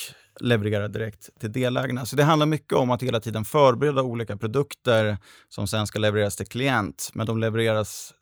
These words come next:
sällan eller aldrig direkt till klient utan de går alltid i olika steg så att man säkerställer att ingenting är missat eller att allting är uppfångat och så vidare.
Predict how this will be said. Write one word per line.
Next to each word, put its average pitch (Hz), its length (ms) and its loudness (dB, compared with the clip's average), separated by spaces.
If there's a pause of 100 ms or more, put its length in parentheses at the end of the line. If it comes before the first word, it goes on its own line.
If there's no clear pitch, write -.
sällan 113 440 2
eller 113 140 0
aldrig 110 400 2
direkt 123 200 -2
till 110 100 -10
klient 107 280 -10
utan 104 160 -6
de 113 120 -4
går 117 120 -2
alltid 113 260 -2
i - 20 -2
olika 113 260 -6
steg 113 600 -2 (420)
så 107 200 -4
att - 300 -6
man 104 120 -2
säkerställer 107 420 -6
att 104 80 -10
ingenting 104 320 -4
är 110 40 -4
missat 123 600 0
eller 113 180 -2
att - 80 -8
allting - 320 -4
är - 60 -6
uppfångat - 600 -8
och 104 80 -12
så - 120 -12
vidare. - 480 -4